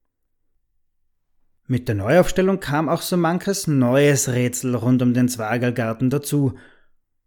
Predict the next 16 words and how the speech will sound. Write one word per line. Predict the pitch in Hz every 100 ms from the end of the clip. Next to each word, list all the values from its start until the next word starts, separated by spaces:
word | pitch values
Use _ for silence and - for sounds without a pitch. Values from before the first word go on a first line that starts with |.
| _
Warum | 139 120 113 135
zum | 147 175
Beispiel | 147 156 170 196 190
blicken | 160 165 - 170
die | 156
Skulpturen, | - 147 143 - 131 160 202 208
die | 135 127 123
zweitausendsiebzehn | - 123 113 107 101 151 151 - 131
und | 120
achtzehn | 135 - -
erneut | 131 120 123 165
restauriert | 135 - 127 123 170 170
und | 101 107
neu | 113 123
aufgestellt | 131 160 156 151 147
wurden, | 156 170